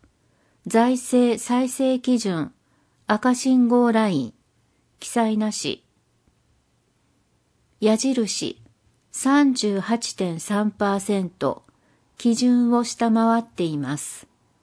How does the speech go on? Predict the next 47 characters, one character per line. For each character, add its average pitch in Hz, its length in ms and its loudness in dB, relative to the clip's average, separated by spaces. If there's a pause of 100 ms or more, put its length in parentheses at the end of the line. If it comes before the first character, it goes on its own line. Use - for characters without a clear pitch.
(800)
資 - 200 -8
金 285 260 4
不 277 100 0
足 277 280 -2
比 269 140 2
率 240 320 -2
は、 165 280 0 (680)
各 262 460 2
公 269 280 4
営 285 200 2
企 285 220 0
業 226 260 4
の 175 240 -2 (180)
資 - 160 -12
金 262 240 2
不 240 140 0
足 269 280 -2
額 247 300 0
が 160 260 0 (360)
事 214 180 0
業 277 240 6
規 277 180 0
模 269 140 2
に 214 160 2
対 214 240 0
し - 140 -10
て - 280 -4 (200)
ど 214 100 4
れ 233 140 6
く 240 140 0
ら 240 180 4
い 247 60 2
の 240 140 4
割 233 320 2
合 233 140 2
に 233 160 4
な 247 140 2
る 254 100 2
の 220 140 2
か 165 160 0
を 156 60 -2
示 190 340 -4
し - 80 -10
て 160 100 -2
い 135 140 -2
ま 139 200 -4
す。 - 280 -14